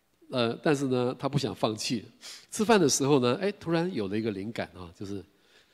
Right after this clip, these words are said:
他就教他写字哈， <clears throat> 他就先写一个字给他儿子看，让他儿子每一次呢就写那个字就好了，慢慢的写，而且尽可能写得像爸爸写的一样。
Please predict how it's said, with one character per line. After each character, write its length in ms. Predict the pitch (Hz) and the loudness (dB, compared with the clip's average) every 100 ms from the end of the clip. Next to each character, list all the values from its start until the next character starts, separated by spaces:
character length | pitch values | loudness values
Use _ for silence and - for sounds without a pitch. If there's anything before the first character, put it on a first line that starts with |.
| _ _ _ _ _ - | _ _ _ _ _ -12
他 120 | 117 | -6
就 120 | 117 | -4
教 200 | - 123 | 0 0
他 140 | 120 | 0
写 220 | 120 - 85 | -4 -6 -8
字 260 | - 101 | -8 -8
哈， 180 | 92 87 _ - | -10 -14 _ 2
<clears throat> 200 | 180 123 - | 2 2 -2
他 80 | |
就 120 | 135 135 | 0 2
先 260 | - 202 | 4 4
写 220 | 190 - | 4 -2
一 40 | 98 | -2
个 100 | 120 | -2
字 160 | - - | -4 -6
给 80 | |
他 100 | 98 | -6
儿 160 | 117 110 | -6 -4
子 80 | 113 | -6
看， 260 | - 135 - - _ | -4 -4 -4 -18 _
让 120 | - | -4
他 100 | 151 | -2
儿 160 | 160 139 | 0 -2
子 160 | 135 107 | -2 -4
每 180 | 107 | -6
一 20 | 117 | -4
次 200 | - 139 | -4 -2
呢 160 | 120 - | -4 -6
就 140 | - 160 | -2 -2
写 220 | - 98 | 0 -4
那 160 | 117 123 | -4 -2
个 100 | 127 | -4
字 180 | - | -4
就 140 | 113 104 | -4 -4
好 140 | 82 | -4
了， 160 | 82 90 _ _ _ _ _ | -12 -12 _ _ _ _ _
慢 180 | 196 180 | -4 -2
慢 180 | 143 117 | 0 0
的 100 | 107 | 0
写， 240 | - 92 - _ _ _ _ _ - | -6 -10 -12 _ _ _ _ _ -8
而 80 | |
且 100 | 107 | -6
尽 260 | 104 226 208 | -2 0 0
可 160 | - 98 | 0 -2
能 140 | 113 | -2
写 220 | - 92 | -2 -6
得 100 | 95 | -4
像 180 | 110 113 | -4 -2
爸 200 | - 117 | -2 -4
爸 120 | 104 | -4
写 200 | 95 - | -10 -10
的 100 | 87 | -12
一 120 | 90 | -6
样。 140 | 110 | -4